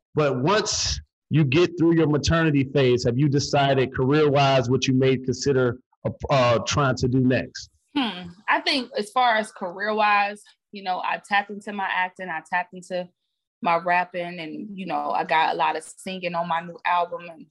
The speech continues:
Speaker 2: uh, you know, I think I just, I really just wanna kinda focus on my business end outside of entertainment.
Speaker 1: Right.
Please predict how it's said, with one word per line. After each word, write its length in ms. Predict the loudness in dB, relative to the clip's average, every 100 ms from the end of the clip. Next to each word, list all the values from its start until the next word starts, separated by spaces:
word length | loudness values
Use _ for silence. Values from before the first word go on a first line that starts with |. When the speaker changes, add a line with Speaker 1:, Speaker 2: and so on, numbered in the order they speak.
| -8
Speaker 2:
uh, 360 | -4 -4 -6 -12 _ _ _ _
you 100 | -8
know, 320 | -4 -2 -4 -10 _ _ _ -10 -2
I 100 | -2
think 280 | 0 -2 0
I 120 | -2
just, 300 | -2 -6 -8 -20 _
I 80 | -2
really 260 | 0 0 -2
just 220 | -4 -4
wanna 240 | -2 -2
kinda 260 | -2 -4 -6 -4
focus 300 | -4 -4 -4
on 200 | -4 -4
my 120 | -4 -4 -4
business 420 | -4 -4 -10 -10 -10
end 320 | -8 -8 -6 -6
outside 640 | -6 -6 -2 2 2 2
of 140 | -2 -8 -20 _ _ -10
entertainment. 600 | -10 -10 -12 -12 -4 0
Speaker 1:
Right. 220 | 2 0